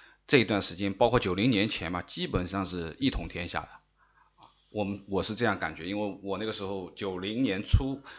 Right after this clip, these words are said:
九二年的时候，因为我在部队嘛，因为我们部队就，那个时候就是尼桑和丰田都有，就皇冠和我们说尼桑的这个V三零，啊，应该是第六代的，就是Y三零，包括后面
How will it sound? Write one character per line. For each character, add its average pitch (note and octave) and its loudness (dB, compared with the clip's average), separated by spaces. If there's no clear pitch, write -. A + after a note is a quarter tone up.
九 F#2 -2
二 C3 8
年 G#2 2
的 G2+ 0
时 F2+ -4
候， F#2 0
因 G2 -2
为 G2 -2
我 F2 -2
在 G#2 2
部 G#2 12
队 G2 2
嘛， D#2+ -6
因 G2 -4
为 G2+ -4
我 F#2+ -2
们 F2 -6
部 - -6
队 G2+ -4
就， F2+ -6
那 F2 -2
个 F2+ -4
时 F2+ -6
候 F2 -4
就 F2+ -6
是 F2 -4
尼 G2 0
桑 A2 2
和 F#2+ 0
丰 A2 -4
田 F2 -6
都 A#2+ 6
有， D#2+ 0
就 E2+ -6
皇 F2 0
冠 G2 2
和 E2+ -6
我 E2 -6
们 D#2 -10
说 F2+ -6
尼 F#2+ -4
桑 G2+ 2
的 F#2 0
这 E2+ -6
个 E2+ -2
V G2 -2
三 A2 0
零， G2+ -2
啊， - -8
应 A2+ -4
该 A2 4
是 G#2+ -2
第 F2 -4
六 G#2+ 4
代 E2+ 8
的， D2 -8
就 - -8
是 F2+ -2
Y A2 10
三 C3+ 4
零， G2+ -6
包 A#2+ 10
括 A#2 4
后 C3 2
面 G2+ 2